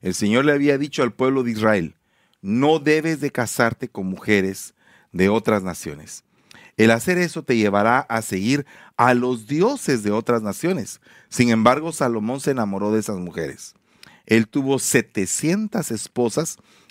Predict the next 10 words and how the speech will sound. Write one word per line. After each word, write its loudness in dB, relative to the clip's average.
hijas 2
de 0
otros -4
jefes -2
de 0
estado, 0
y 4
trescientas 0
concubinas. -4
Ellas 0